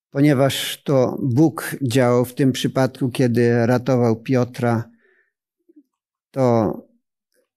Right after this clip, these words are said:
my nie możemy tak na pewno odpowiedzieć, dlaczego Bóg tak chciał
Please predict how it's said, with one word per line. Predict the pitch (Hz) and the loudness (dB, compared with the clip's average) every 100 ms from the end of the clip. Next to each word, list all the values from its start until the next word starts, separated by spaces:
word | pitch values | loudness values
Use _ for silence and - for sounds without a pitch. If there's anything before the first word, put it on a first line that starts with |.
| - | -2
my | 131 139 139 139 135 113 - - - - - - | 2 4 4 2 0 -2 -8 -18 -20 -20 -12 0
nie | 147 | 4
możemy | 151 143 143 143 131 | 4 4 4 2 2
tak | - 123 113 | 0 -2 0
na | 135 | 0
pewno | 123 143 123 127 117 98 - _ _ _ _ - | 0 0 2 2 2 -2 -6 _ _ _ _ -8
odpowiedzieć, | 120 - 131 123 123 120 117 | -8 -2 2 2 2 2 2
dlaczego | 117 143 131 151 127 120 | 4 2 2 0 2 2
Bóg | 113 135 131 | 2 0 0
tak | - 110 110 | -4 -4 -6
chciał | - - 107 110 120 185 | -12 -8 -4 -2 -4 -8